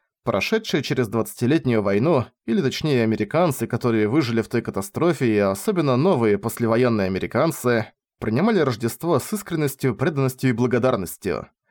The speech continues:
Чтобы подготовиться к завтрашнему кануну Рождества, все рано ложились спать. По крайней мере, так должно было быть.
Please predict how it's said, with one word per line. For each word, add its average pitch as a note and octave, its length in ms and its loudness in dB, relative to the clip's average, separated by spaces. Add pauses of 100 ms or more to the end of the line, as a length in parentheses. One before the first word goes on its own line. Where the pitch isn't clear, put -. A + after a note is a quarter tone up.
(360)
Чтобы D3 340 -4
подготовиться B2+ 580 0
к A2 60 -4
завтрашнему A2+ 580 -2
кануну A#2 320 0
Рождества, G#2 640 -2 (300)
все E3 420 -2
рано B2+ 260 2
ложились A#2+ 440 0
спать. - 520 -6 (340)
По G#2 100 -6
крайней E3+ 280 0
мере, D#3 180 2
так C#3+ 220 -2
должно A#2+ 360 0
было B2 240 2
быть. - 380 -4